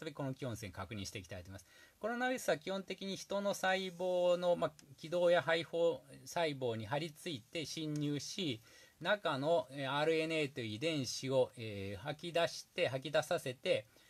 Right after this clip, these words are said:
それを情報をもとに、えー、自らをコピーして、なおかつ必要なタンパクを作らせて、えー、脱出して子供が出てくるという形ですね。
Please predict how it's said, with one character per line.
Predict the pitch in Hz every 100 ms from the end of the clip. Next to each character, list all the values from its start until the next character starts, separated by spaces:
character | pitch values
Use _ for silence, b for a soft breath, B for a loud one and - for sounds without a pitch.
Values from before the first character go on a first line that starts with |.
| _
そ | - 208
れ | 226
を | 214 151
情 | 180 196
報 | 196 190
を |
も | 190 190
と | 226
に、 | 220 190 127
え | 135 135 123 123
ー、 |
自 | 160 139
ら | 131 120
を | 107
コ | - 151
ピ | - 120
ー |
し | 110
て、 | - 190
な | 160 165
お | 139
か | 139
つ | - 127
必 | - - 156
要 | 147 147
な | 139
タ | 160 147
ン | 131
パ | 135
ク | -
を | 139
作 | - 190
ら | 202
せ | - 160
て、 | - 226 147 b b -
え | 135
ー、 |
脱 | 127 127 - 143
出 |
し | -
て | - 180
子 | - 139
供 | 127 117
が | 110
出 | 104
て | 107
く | 113
る |
と | 98 95
い |
う |
形 | 87 98 -
で | 104
す | -
ね。 | 202